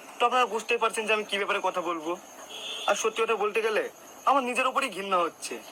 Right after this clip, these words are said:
কিন্তু কি করব, যেহেতু ভুল করেছি তো আপনাদের কাছে ক্ষমা চাইতেই হবে। আর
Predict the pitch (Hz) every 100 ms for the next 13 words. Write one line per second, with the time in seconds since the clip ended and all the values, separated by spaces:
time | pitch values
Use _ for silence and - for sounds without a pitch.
0 | - - - - - - - - - -
1 | 196 202 208 202 196 185 185 - - 156
2 | 165 180 175 180 185 175 175 185 180 -
3 | - 170 165 165 170 170 175 170 175 160
4 | 160 175 170 165 175 - - - - -
5 | - - - - - - - - - 165
6 | 175